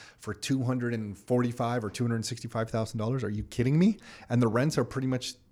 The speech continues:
s-, similar to what you're getting in Mississauga. We couldn't believe what we were seeing out there. You know, we were,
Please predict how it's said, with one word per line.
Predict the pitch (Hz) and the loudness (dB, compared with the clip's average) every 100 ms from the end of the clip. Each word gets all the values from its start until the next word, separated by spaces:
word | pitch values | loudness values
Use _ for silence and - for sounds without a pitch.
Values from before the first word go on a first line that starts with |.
| _ | _
s-, | - - | -12 -6
similar | - 127 131 139 | -4 -2 0 0
to | 131 | 0
what | 117 127 | -2 0
you're | 120 | 0
getting | 123 127 | 0 0
in | 120 | 0
Mississauga. | 117 120 113 104 117 165 - - - - | -2 -4 -4 -4 -2 -4 -8 -16 -20 0
We | 123 | 2
couldn't | - 175 120 | 4 2 2
believe | 107 107 151 196 | 0 2 4 6
what | 120 90 | 4 2
we | 98 | 0
were | 95 | 0
seeing | - 101 95 | -2 -2 -4
out | 87 | -6
there. | 92 - - - | -8 -8 -6 4
You | |
know, | 160 | 6
we | 156 175 | 8 8
were, | 208 214 - | 10 8 6